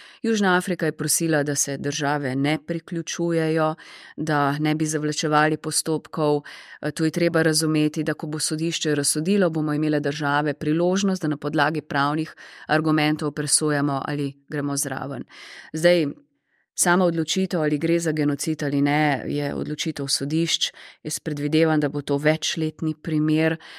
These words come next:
Um, ali se bo Slovenija oziroma slovenska vlada odločila, da pristopi zraven, bomo odločali na podlagi pravnih argumentov, tako kot ostale države. Smo pa do zdaj, um, vedno sodelovali v postopkih pred mednarodnimi sodišči,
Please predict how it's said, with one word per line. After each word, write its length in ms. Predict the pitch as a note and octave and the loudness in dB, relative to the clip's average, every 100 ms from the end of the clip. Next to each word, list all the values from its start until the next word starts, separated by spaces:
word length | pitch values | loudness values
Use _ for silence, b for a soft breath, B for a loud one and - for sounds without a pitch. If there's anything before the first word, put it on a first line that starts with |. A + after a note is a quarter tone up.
| B B B | B B B
Um, 240 | - C#3+ C#3+ | -8 -4 0
ali 160 | D3+ | 2
se 140 | D#3 D#3+ | 0 0
bo 120 | D#3+ | 0
Slovenija 600 | - D#3 D#3+ E3 E3 C#3+ | 2 2 4 4 4 2
oziroma 420 | D3 D3 D3 D3 | 2 0 0 0
slovenska 560 | C#3+ C#3+ D3 D3+ - D3 | 0 0 0 2 0 0
vlada 360 | D3 C#3 D#3 D3 | 0 2 2 -2
odločila, 460 | D3 C#3+ D#3+ D3+ | -2 -4 -2 -2
da 100 | D3 | -2
pristopi 540 | - D3+ - D#3 D3 D3 | -4 -6 -2 -4 -2 -2
zraven, 500 | D3+ C#3 D3 D3 C#3+ B B B - | 0 2 2 2 0 B B B -2
bomo 240 | D#3 D#3 | 2 4
odločali 500 | D3+ D3 D3 D#3 D3 | 6 4 2 2 0
na 80 | C#3 | 0
podlagi 380 | C#3 C3+ B2+ D3 | 0 0 0 -4
pravnih 460 | - B2 B2+ - | -6 -4 -4 -6
argumentov, 520 | - C#3+ D3 D3 D3 C3+ | -6 -2 0 0 -2 -6
tako 200 | - - | -12 -12
kot 220 | - - | -12 -8
ostale 500 | - - C#3+ C#3 B2+ C3+ B B B - | -2 0 4 4 2 -2 B B B -6
države. 640 | D3 C#3 C#3 B2 A#2 A2 B B B | -4 -2 -2 -2 -4 -8 B B B
Smo 260 | - F#3+ | 2 4
pa 120 | F#3 | 4
do 140 | F3 E3+ | 4 4
zdaj, 440 | E3 F3 F3+ F3+ | 4 6 6 6
um, 360 | D#3 - D#3 D3+ | 4 -4 -6 0
vedno 420 | D#3+ F3+ F#3+ F#3+ | 2 4 4 2
sodelovali 800 | F#3+ - E3+ E3+ D#3+ D#3+ E3+ F3+ | 2 -2 0 0 4 4 6 4
v 120 | E3+ | 0
postopkih 640 | D3+ D#3+ - E3+ - E3+ - | -2 -2 -2 -4 -4 -6 -4
pred 240 | D#3+ D3+ | -4 0
mednarodnimi 680 | D#3 D#3 D3 D#3+ E3 E3 D#3+ | 0 0 0 0 0 0 0
sodišči, 640 | - D3+ E3+ - - D3+ | 0 -2 -2 -2 0 0